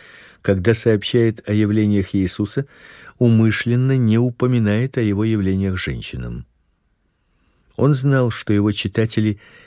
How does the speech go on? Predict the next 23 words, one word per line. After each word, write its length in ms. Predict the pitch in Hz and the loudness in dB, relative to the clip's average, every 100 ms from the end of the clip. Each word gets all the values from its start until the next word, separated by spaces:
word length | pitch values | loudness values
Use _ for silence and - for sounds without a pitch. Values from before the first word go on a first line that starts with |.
| _ | _
не 280 | 76 95 160 | 0 2 2
поверят 720 | - 151 156 120 113 104 - | 0 0 2 2 2 0 -2
в 180 | 71 82 | -6 -2
истину, 520 | 101 - - 139 156 | -4 -6 -4 -2 -2
основанную 680 | 120 - 95 113 127 127 123 | -4 -4 -4 -2 -2 0 0
на 140 | 113 | 0
свидетельстве 960 | 104 - 98 85 82 87 92 - - 95 | -2 -2 -2 0 -2 -4 -4 -6 -4 -4
женщин. 920 | 80 90 95 73 - 80 53 55 57 - _ _ _ _ _ | -2 0 0 -2 -6 -10 -10 -12 -14 -18 _ _ _ _ _
Будь 380 | 85 123 202 - | -2 0 0 0
повествование 880 | - 170 165 - 147 156 175 170 160 | 0 0 0 0 0 2 2 2 2
о 120 | 143 | 2
воскресении 720 | 147 147 147 131 156 151 147 | 0 -2 -4 -2 0 2 2
вымышленным 800 | 135 110 175 165 - 151 139 139 | 0 0 0 0 -2 -2 0 0
рассказом 680 | 131 123 - 117 107 98 98 _ | -4 -4 -2 -2 0 -2 -2 _
или 260 | - 120 123 | -4 -4 -4
хотя 320 | - 104 110 | -6 -4 -2
бы 140 | 107 | -2
тщательно 720 | 101 - - 131 - 110 101 92 _ | -4 -6 -4 -4 -2 0 0 0 _
переработанным, 1040 | - 117 101 82 73 85 85 95 95 95 95 - _ _ _ _ - - - - | -4 0 0 -2 -2 -4 -2 -2 -2 -2 -4 -10 _ _ _ _ -20 -20 -10 0
оно 300 | 113 135 151 | 2 4 4
не 180 | 147 | 4
базировалось 800 | 147 143 131 107 143 180 180 170 139 | 2 2 0 0 0 2 0 -2 -2
бы 200 | 123 | -2